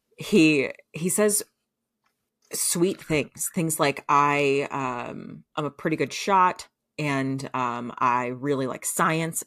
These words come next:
astro-, um, astronomy in particular. Um, I enjoy farming," and, like, things like that. Um, and he <laughs> says, uh, regarding the king stuff,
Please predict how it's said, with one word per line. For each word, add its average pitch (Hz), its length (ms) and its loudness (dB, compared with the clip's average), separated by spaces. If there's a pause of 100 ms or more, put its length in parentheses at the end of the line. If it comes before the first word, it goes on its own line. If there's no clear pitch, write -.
astro-, 139 600 0
um, 135 220 -4
astronomy 143 640 -2
in 120 100 -6
particular. 175 800 -4 (480)
Um, 123 460 0
I 127 460 0
enjoy 127 320 -4
farming," 170 920 0
and, 123 480 -4
like, 123 240 -4 (240)
things 139 280 0
like 131 160 -4
that. 131 260 -2 (540)
Um, 127 580 2
and - 120 0
he 190 180 2
<laughs> - 20 -4
says, 220 560 0 (140)
uh, 143 300 -2 (200)
regarding 190 400 0
the 160 60 -6
king 160 340 -4
stuff, 151 440 -2